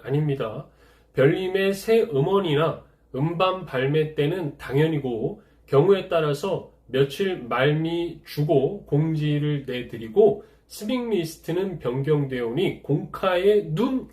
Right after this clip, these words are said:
코, 입 집중 유념해 주셔야만 합니다.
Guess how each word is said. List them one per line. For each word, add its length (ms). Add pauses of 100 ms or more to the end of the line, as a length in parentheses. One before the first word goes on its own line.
(120)
코, 420 (240)
입 280 (200)
집중 400 (240)
유념해 580 (120)
주셔야만 680
합니다. 480